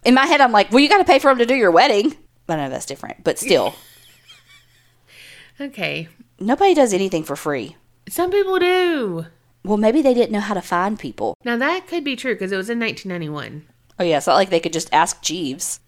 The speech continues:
Speaker 1: I don't think he was around yet.
Speaker 2: <laughs> I was trying to think, was my man around? Well, let us know what y'all would do. I really don't think there's a wrong answer to it,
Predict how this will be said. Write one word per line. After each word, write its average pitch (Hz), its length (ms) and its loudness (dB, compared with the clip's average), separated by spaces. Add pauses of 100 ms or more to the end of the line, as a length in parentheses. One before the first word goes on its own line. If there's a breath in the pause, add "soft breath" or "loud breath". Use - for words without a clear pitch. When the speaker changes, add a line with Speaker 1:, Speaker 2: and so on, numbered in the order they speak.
(160)
Speaker 1:
I 160 40 -8
don't 160 100 -6
think 160 140 -10
he 156 60 -12
was 139 100 -14
around 135 280 -12
yet. 123 260 -12
Speaker 2:
<laughs> - 40 -14
I 214 140 -6
was 370 160 2
trying 381 300 0
to 294 60 -4
think, 269 240 -8
was 226 140 -8
my 226 140 -6
man 233 260 -6
around? 208 680 -8 (440)
Well, 226 220 -2
let 233 160 2
us 392 160 -6
know 415 100 -4
what 302 200 -4
y'all 208 180 0
would 196 160 -6
do. 147 400 -8 (600)
I 320 60 0
really 427 220 2
don't 440 160 -2
think 302 180 -4
there's 302 200 -4
a 247 80 -2
wrong 190 460 -2 (120)
answer 233 600 -4
to 285 240 -8
it, 277 240 -4